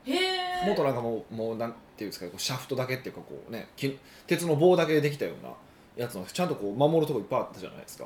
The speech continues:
Speaker 1: はい。
Speaker 2: で、なくて、ないやつなんですよ。
Speaker 1: え、それはそれでまたスリルあって
Speaker 2: 普段の。いやいや、
Speaker 1: 怖い。
Speaker 2: 大丈夫です。全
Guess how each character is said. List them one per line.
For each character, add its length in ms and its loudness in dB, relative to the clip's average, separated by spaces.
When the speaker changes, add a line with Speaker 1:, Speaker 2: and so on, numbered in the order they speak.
Speaker 1:
は 260 -4
い。 80 -2
Speaker 2:
で、 200 0
な 140 2
く 100 -12
て、 160 -10
な 80 -4
い 180 0
や 80 8
つ 100 -2
な 80 -4
ん 120 -16
で 60 -18
す 80 -8
よ。 40 -6
Speaker 1:
え、 40 -6
そ 360 0
れ 60 4
は 60 4
そ 120 -2
れ 60 -4
で 60 -6
ま 140 2
た 160 -4
ス 220 -10
リ 100 -6
ル 100 -2
あ 60 0
っ 80 -4
て 60 -6
Speaker 2:
普 100 0
段 60 6
の。 40 12
い 40 12
や 60 12
い 20 8
や、 20 6
Speaker 1:
怖 100 2
い。 40 6
Speaker 2:
大 100 12
丈 40 10
夫 20 10
で 80 8
す。 60 0
全 120 8